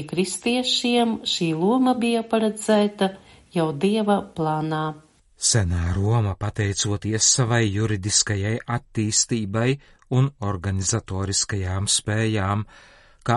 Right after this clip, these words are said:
Speaker 2: arī spēcīgu un ilgstošu institūciju izveidei gadsimtu gaitā, kļuva par bāku, pret kuru tiecās daudzas tautas, meklējot stabilitāti un drošību, teica pāvests.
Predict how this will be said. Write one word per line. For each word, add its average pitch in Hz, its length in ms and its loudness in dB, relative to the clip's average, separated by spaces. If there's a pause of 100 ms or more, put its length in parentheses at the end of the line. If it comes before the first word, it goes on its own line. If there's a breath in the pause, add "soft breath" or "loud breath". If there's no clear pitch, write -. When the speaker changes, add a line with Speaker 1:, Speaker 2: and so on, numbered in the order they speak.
Speaker 2:
arī 127 180 2
spēcīgu 113 880 0
un 117 140 2
ilgstošu - 760 -4
institūciju 110 1040 0
izveidei 107 560 0
gadsimtu 110 640 -2
gaitā, 110 560 2 (580 loud breath)
kļuva 131 320 4
par 135 180 4
bāku, 101 600 2 (420 soft breath)
pret 101 240 -2
kuru 95 260 -4
tiecās 98 640 -2
daudzas 98 500 0
tautas, 113 560 2 (360 loud breath)
meklējot 104 760 -2
stabilitāti 92 880 -4
un 98 160 -2
drošību, 98 640 0 (420 loud breath)
teica 90 440 0
pāvests. 90 960 -2